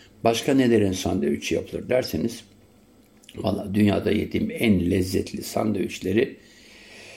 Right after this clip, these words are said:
Beyrut diyeceğim. Beyrut'ta sandviçler var. Böyle gidersiniz, farklı ekmek türleri ve farklı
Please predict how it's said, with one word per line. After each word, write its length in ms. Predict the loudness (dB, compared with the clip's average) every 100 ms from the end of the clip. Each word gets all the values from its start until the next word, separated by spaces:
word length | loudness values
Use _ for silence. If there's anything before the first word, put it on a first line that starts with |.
| -20 -20 -20 _
Beyrut 480 | -4 -4 -4 -10 -10
diyeceğim. 340 | -8 -8 -8 -10 -14 -20
Beyrut'ta 520 | -8 -4 -4 -4 -10
sandviçler 680 | -8 -6 -4 -6 -6 -4 -4
var. 320 | -4 -10 -14 -20 -14
Böyle 120 | -10
gidersiniz, 680 | -6 -4 -4 -6 -8 -10 -14 -20 _ -20 -20 -20 -20 -8
farklı 640 | 0 0 0 4 4 4 -2 -18 -20 _ _ -20 _ _ -4
ekmek 720 | -4 2 0 0 -6 -20 -8
türleri 580 | -4 -2 0 0 0 -4 _ _ -20 -8
ve 60 | -6
farklı 680 | -2 -2 -2 -2 0 0